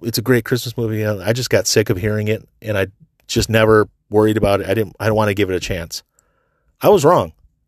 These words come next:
It's a Wonderful Life is a really good movie. Not just a Christmas movie. It's a really good movie. I ended up enjoying the hell out of it. Um,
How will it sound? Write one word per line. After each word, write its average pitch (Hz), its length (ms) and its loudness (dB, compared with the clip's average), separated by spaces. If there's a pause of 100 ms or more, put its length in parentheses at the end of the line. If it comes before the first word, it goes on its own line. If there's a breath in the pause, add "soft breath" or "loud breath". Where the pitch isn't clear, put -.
It's 151 180 2
a 214 40 6
Wonderful 185 360 2
Life 131 280 4
is 101 100 -4
a 90 80 -4
really 131 340 2
good 104 180 -2
movie. 98 320 -2
Not 139 180 0
just 226 160 -4
a - 40 -4
Christmas 190 380 0
movie. 85 300 -10
It's 165 200 -2
a 180 60 2
really 139 240 6
good 104 160 2
movie. 101 500 -4 (1080)
I 113 60 0
ended 160 160 4
up 131 60 4
enjoying 113 400 -2 (960)
the 107 140 2
hell 127 240 0
out 85 140 -6
of - 60 -12
it. - 140 -16 (1600)
Um, 90 440 -4